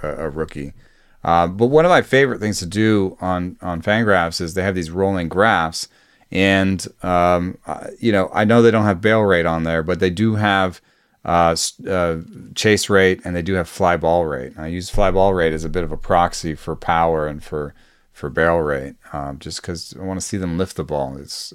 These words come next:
it's hard sometimes for a young guy to lift the ball, and generally over time you actually add fly balls as you age. So, uh, you know, if you look at some of these, I have a,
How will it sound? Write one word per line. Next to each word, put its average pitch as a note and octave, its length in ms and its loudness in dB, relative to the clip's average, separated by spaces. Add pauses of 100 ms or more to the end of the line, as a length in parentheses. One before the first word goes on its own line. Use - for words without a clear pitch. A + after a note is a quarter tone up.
it's - 200 -18
hard F2+ 360 -2
sometimes D#2+ 440 -4
for D#2 140 -8
a D2+ 40 -4
young D2+ 180 -6
guy D#2+ 240 -6
to D2 80 -10
lift E2 240 -10
the C#2+ 40 -14
ball, C#2 280 -4
and D2+ 200 -10
generally F2 380 -4
over D2+ 160 -6
time D2+ 260 -8
you D2+ 80 -6
actually D#2 440 -8 (280)
add D#2+ 280 0
fly D2 260 -4
balls D2+ 340 -2
as C#2 140 -8
you C2+ 120 -10
age. D2 400 -6 (760)
So, A2+ 500 4
uh, A#2 480 4 (140)
you B2+ 400 -2
know, A2 300 2
if A#2 160 0
you B2+ 100 6
look C#3+ 180 6
at C3 140 2
some C3 160 4
of B2 40 6
these, A2+ 140 4
I A#2 140 0
have B2 200 2
a, G#2+ 140 0